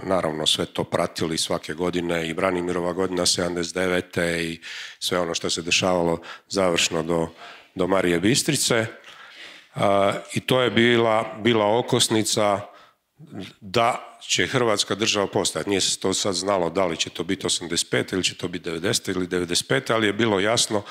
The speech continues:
na tim brojevima koje je udba pratila, to je počelo, ne znam, sa nekakvih pedeset, šezdeset tisuća, pa završilo skoro na nekakvih pola miliona. Na kraju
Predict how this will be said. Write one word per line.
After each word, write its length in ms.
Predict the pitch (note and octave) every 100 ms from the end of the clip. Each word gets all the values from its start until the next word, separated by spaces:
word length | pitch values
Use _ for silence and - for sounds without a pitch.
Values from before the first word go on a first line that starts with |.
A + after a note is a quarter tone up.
| - - _
na 100 | F2
tim 260 | - C3+
brojevima 480 | G#2+ G#2 G#2 A#2+ G#2+
koje 180 | - G2
je 40 |
udba 180 | G2 F#2
pratila, 460 | F2+ A2 B2 A2 F2+
to 140 | -
je 120 | F#2
počelo, 380 | - G2 - E2
ne 120 | F2
znam, 180 | E2 D#2+
sa 120 | D2
nekakvih 320 | E2+ E2+ - E2+
pedeset, 320 | E2+ F#2 -
šezdeset 420 | - F2 A#2+ -
tisuća, 260 | A#2+ - -
pa 60 | F#2+
završilo 440 | F#2 F#2+ - E2+
skoro 300 | E2 - F#2
na 80 | E2+
nekakvih 340 | F2+ F2 F2
pola 240 | - G#2 F#2
miliona. 460 | F2 F#2 A2+ C3+
Na 120 | A2+ G#2+
kraju 340 | A#2 B2